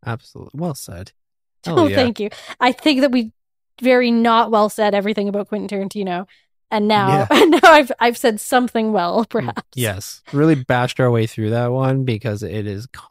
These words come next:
Speaker 2: It is so hard to
Speaker 1: complicated.
Speaker 2: talk about.
Speaker 1: Yeah.
Speaker 2: Um, so let's talk about something else.
Speaker 1: Okay, what do you wanna talk about?
Speaker 2: I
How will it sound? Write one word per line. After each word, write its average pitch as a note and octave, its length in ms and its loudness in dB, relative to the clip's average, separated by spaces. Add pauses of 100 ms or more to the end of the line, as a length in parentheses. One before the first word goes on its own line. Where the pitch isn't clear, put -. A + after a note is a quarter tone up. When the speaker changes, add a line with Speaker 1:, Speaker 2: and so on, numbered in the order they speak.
(160)
Speaker 2:
It A3+ 100 -8
is F#3 120 -4
so F#3 240 2
hard A#3 240 2
to E3+ 100 0
Speaker 1:
complicated. - 20 -12
Speaker 2:
talk G#3 220 -4
about. D#3+ 400 -6
Speaker 1:
Yeah. G#2 400 -4
Speaker 2:
Um, G2 320 -10 (760)
so E4+ 120 2
let's E4 160 4
talk E4 140 2
about A#3+ 120 0
something D3 220 -6
else. - 280 -16 (580)
Speaker 1:
Okay, E3 200 -2
what B2 80 -2
do C3 40 -2
you C3+ 60 -2
wanna C3+ 100 -4
talk E3+ 180 -6
about? G#2+ 300 -10 (180)
Speaker 2:
I B3 560 2